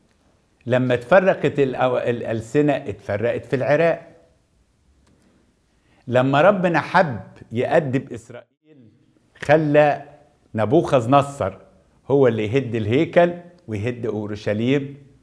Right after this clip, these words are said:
ويعمل كل ده. العراق، نهر الفرات، هي بداية العالم وهي النهاية.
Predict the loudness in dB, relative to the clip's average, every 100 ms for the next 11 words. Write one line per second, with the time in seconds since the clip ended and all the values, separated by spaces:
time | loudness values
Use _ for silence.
0 | _ _ _ _ _ -6 -6 -4 -8 -6
1 | -4 -2 -2 -6 -10 _ _ _ _ _
2 | _ _ _ _ _ _ _ _ _ _
3 | _ -2 0 2 2 2 0 -4 -14 _
4 | _ -6 -4 -2 -2 -4 -2 4 4 2
5 | -2 2 2 2 0 2 2 2 0 0
6 | 0 -2 -2 -2 -2 0 0 0 -2 -2
7 | -2 -6